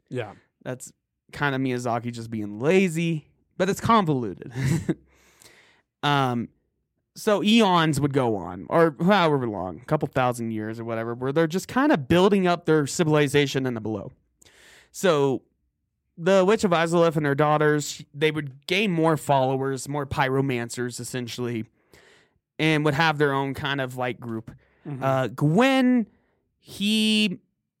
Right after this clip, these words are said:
Speaker 2: would bestow, like, a portion, I believe, he would bestow a portion of the power on, on his Silver Knights.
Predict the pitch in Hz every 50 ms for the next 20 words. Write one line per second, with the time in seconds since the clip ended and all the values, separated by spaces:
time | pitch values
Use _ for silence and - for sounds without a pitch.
0 | _ _ - 151 - 190 151 214 226 - - - 247 254 262 262 226 208 156 -
1 | - - - - - - - - - 220 233 240 233 - - 262 247 226 233 233
2 | 220 208 214 - - 170 151 156 180 202 214 165 123 120 117 123 139 160 160 147
3 | 160 156 - - 202 185 185 165 - - 202 202 196 - - 185 165 160 156 143
4 | - 151 143 139 143 143 139 131 139 139 - - 135 139 135 139 127 - - -
5 | 208 208 156 151 135 131 120 104 92 - - - - - - -